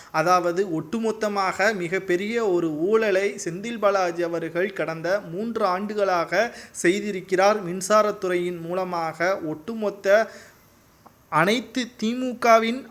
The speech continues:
அமைச்சர்களும் கூண்டோடு சிக்கக்கூடிய வகையில் செந்தில் பாலாஜி அவர்கள் எதிர்பாராத வகையில் தற்பொழுது கைதாக போகிறார்கள் என்ற தகவல்தான் சமூக வலைதளங்களில் வைரலாக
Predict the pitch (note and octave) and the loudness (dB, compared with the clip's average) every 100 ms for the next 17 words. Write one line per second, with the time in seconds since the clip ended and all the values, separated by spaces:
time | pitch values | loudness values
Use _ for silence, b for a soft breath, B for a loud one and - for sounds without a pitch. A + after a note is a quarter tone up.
0 | D#3 F3+ G#3+ - B3+ A#3 G3 F#3+ G#3+ - | -2 0 0 0 -2 0 0 0 0 -8
1 | - G3 A#3+ B3+ A#3+ G#3 G3+ A#3 - F#3 | -6 -4 -2 0 4 4 4 0 -6 -6
2 | B3 A3+ A#3 A3+ A3 F#3+ F#3 F3 G#3 G3+ | -6 -6 -6 -2 0 0 0 -4 -4 -6
3 | F3 G#3 A#3+ A3 G#3+ G3+ F#3+ F#3+ F3+ E3+ | -6 -4 -2 2 4 2 0 -2 -2 -2
4 | G#3 E3 E3 A3 A3 A3 G#3+ G#3 F#3 E3 | -2 -2 -2 -2 0 2 4 2 0 0
5 | E3+ E3+ F#3+ G3+ D#3 D#3+ E3+ E3 D#3+ F#3+ | -4 -4 -8 -6 -8 -4 -4 -2 -2 -4
6 | G#3+ B B B - E3+ G#3 G#3+ G3+ G3 | -6 B B B 0 2 4 2 2 -2
7 | F3 F3 F3+ F3 E3+ E3 E3+ D#3+ D#3 D#3 | -2 -2 0 2 0 0 -4 -4 -6 -4
8 | D3+ D3+ G#3 G3+ E3+ E3+ F#3 G3 D#3 F3 | -4 -2 -2 -2 -2 -2 -4 -6 -8 -6
9 | G3 F#3 E3 F#3 F3+ E3 D#3 D3+ G#3 D#3+ | -2 0 0 0 -2 -4 -4 -4 -4 -2
10 | D3+ G#3 G3 E3 F3+ | -2 0 0 -2 -4